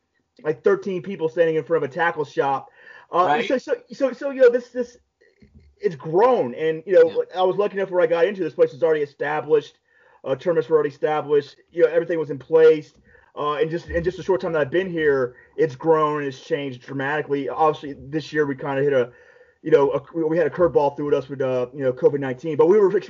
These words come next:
Speaker 1: like, big things were definitely in the works, and big things can still
Speaker 2: Yeah.
Speaker 1: happen this year. But still, you know, it was just, it was a momentum. But, uh,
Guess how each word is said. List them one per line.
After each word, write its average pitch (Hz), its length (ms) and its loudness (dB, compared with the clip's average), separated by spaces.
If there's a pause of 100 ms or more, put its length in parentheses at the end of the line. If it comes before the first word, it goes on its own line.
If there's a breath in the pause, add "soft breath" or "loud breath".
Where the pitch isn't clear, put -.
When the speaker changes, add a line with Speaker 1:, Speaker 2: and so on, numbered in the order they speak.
Speaker 1:
like, 160 240 0
big 214 200 0
things 180 320 -4
were 151 100 -12
definitely 165 400 0
in 151 80 -6
the 139 60 -2
works, 147 320 0
and 131 100 -10
big 160 140 -4
things 156 100 -6
can 131 100 -20
still 151 180 0
Speaker 2:
Yeah. 147 100 -2
Speaker 1:
happen 135 360 -6 (240)
this 143 220 -8
year. 160 180 4
But - 120 -4
still, 185 260 6
you 180 80 2
know, 175 80 6
it 175 80 6
was 170 80 -6
just, 180 160 -10
it 165 60 -6
was 165 140 -4
a 160 40 0
momentum. 170 500 4 (460 soft breath)
But, 175 140 6
uh, 160 180 0